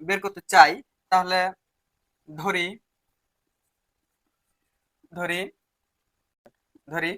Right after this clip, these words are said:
সংখ্যা দুটি, সংখ্যা দুটি, আহ, ফাইভ এক্স ও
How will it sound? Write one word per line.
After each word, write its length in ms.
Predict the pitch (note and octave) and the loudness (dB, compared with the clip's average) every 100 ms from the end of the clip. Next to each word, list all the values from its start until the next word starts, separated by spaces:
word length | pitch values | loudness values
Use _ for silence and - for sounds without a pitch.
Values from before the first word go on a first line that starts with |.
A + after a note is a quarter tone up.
| - _ - | -12 _ -6
সংখ্যা 240 | F#3 F3+ G3 | -4 -2 -4
দুটি, 260 | G3 G3 G3 - _ _ _ _ _ _ _ _ _ _ _ _ _ _ _ _ _ _ _ _ _ _ _ | -4 -4 -4 -6 _ _ _ _ _ _ _ _ _ _ _ _ _ _ _ _ _ _ _ _ _ _ _
সংখ্যা 380 | - E3+ E3 F#3 | -6 -6 -6 -10
দুটি, 320 | F3+ E3+ F#3 A#3 D4+ _ _ _ _ _ _ - - _ _ _ _ _ _ _ C#3 | -10 -12 -10 -10 -12 _ _ _ _ _ _ -20 -20 _ _ _ _ _ _ _ -12
আহ, 520 | D3 D3 D3 C#3+ C#3 C#3 _ - | -8 -8 -8 -10 -12 -18 _ 0
ফাইভ 260 | D#3 E3+ F3+ | 0 0 -4
এক্স 320 | F3+ F#3+ - - _ _ _ _ _ _ | -6 -6 -14 -18 _ _ _ _ _ _
ও 120 | - | -10